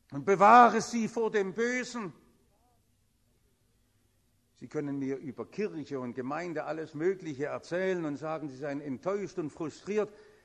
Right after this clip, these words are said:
Aber wenn Sie das wissen, dass Jesus für seine Gemeinde betet, dann habe ich Hoffnung,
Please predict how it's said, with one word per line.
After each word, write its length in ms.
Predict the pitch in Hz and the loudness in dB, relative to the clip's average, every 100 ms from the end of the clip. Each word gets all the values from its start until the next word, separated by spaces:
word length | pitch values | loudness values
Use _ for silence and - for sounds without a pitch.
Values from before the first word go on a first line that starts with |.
| - | -4
Aber 200 | - 226 | 2 4
wenn 140 | 262 277 | 6 4
Sie 180 | 277 - | 2 4
das 320 | 320 320 226 | 6 6 6
wissen, 380 | 349 302 302 254 | 4 6 2 4
dass 240 | 240 - | 2 2
Jesus 460 | 262 320 302 285 - | 0 2 0 -2 -4
für 180 | 269 | -4
seine 340 | 226 247 254 247 | 0 2 2 0
Gemeinde 600 | 226 220 226 233 226 208 | -2 2 2 2 0 -2
betet, 680 | 214 208 202 196 - - - _ | 2 4 4 0 -10 -16 -20 _
dann 180 | 202 220 | -2 0
habe 240 | 254 247 | 0 -2
ich 160 | 226 - - | -6 -10 4
Hoffnung, 600 | 330 - 269 247 190 | 4 4 4 2 2